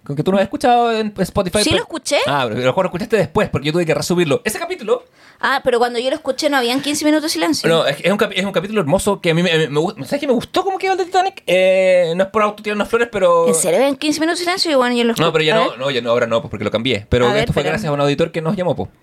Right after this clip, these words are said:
Speaker 2: Ah.
Speaker 1: ¿Cachai? Eh, no, me llamó directamente, gracias
Speaker 2: Espérate,
Speaker 1: a Gonzalo
Speaker 2: comité.
Speaker 1: López. Eh.
Speaker 2: Ah, sí, me sale como, eh, dos horas treinta y siete el
Speaker 1: Sí, sí,
Speaker 2: ¿qué
Speaker 1: ese.
Speaker 2: quedó?
Speaker 1: No, sí,
Speaker 2: ¿Ese?
Speaker 1: está bien. No,
Speaker 2: Ah, ya.
Speaker 1: ese. Sí, lo que
Speaker 2: Que antes
Speaker 1: pasa
Speaker 2: era dos cuarenta y siete.
Speaker 1: No, er-,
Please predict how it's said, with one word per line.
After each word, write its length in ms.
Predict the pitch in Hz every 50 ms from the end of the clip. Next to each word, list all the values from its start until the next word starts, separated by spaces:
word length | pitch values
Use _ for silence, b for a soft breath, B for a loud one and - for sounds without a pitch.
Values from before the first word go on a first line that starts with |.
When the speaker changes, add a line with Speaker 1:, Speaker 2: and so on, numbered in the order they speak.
| _ _ _
Speaker 2:
Ah. 560 | - 240 240 240 240 254 269 269 269 277 277 277
Speaker 1:
¿Cachai? 240 | 285 277 277 - - 240 226 214
Eh, 440 | 123 120 117 117 117 110 113 113 113
no, 280 | 110 110 117 120 104
me 100 | 101 117
llamó 220 | 113 113 131 143 143
directamente, 560 | 139 151 - - 160 160 143 120 - 104 101
gracias 300 | 110 127 131 - 202 -
Speaker 2:
Espérate, 220 | 143 - 139 135
Speaker 1:
a 60 | 135 135
Gonzalo 280 | 135 127 - 131 -
Speaker 2:
comité. 140 | 233 254 285
Speaker 1:
López. 100 | 302 330 - _ _ _ _ _ _ _ _ _ _ _ _ _ _ b b b b b b b b b b -
Eh. 60 | 220 214
Speaker 2:
Ah, 80 | 220 220
sí, 140 | - 269
me 100 | 233 226
sale 340 | 220 - 240 226 233 233 233
como, 560 | 233 240 233 226 226 220 220 220 220 220 226 B B B B B B - - - _ -
eh, 200 | 233 233 254 240 226
dos 160 | 233 254 277
horas 180 | 285 285 294
treinta 240 | 285 302 285 262 -
y 40 | 233
siete 260 | - - 330 370 415 415
el 380 | 415 440 440 415 403 427 -
Speaker 1:
Sí, 80 | - 349
sí, 40 | - 370 349
Speaker 2:
¿qué 60 | 359 349
Speaker 1:
ese. 0 |
Speaker 2:
quedó? 300 | 311 349 330 240 190 214
Speaker 1:
No, 120 | 262 285
sí, 80 | 277 311
Speaker 2:
¿Ese? 20 |
Speaker 1:
está 100 | 320 247
bien. 120 | 233 196 247
No, 60 | -
Speaker 2:
Ah, 100 | 214 202
ya. 100 | - -
Speaker 1:
ese. 180 | - - - -
Sí, 260 | - 233 254 214 160
lo 100 | 147 -
que 20 | -
Speaker 2:
Que 80 | 262
antes 160 | 269 269 294
Speaker 1:
pasa 80 | 285 285
Speaker 2:
era 40 | - 285
dos 80 | 330 -
cuarenta 300 | 381 320 339 339 - 320
y 40 |
siete. 240 | - - 269 - 156
Speaker 1:
No, 240 | 165 185 190 175 170
er-, 100 | 170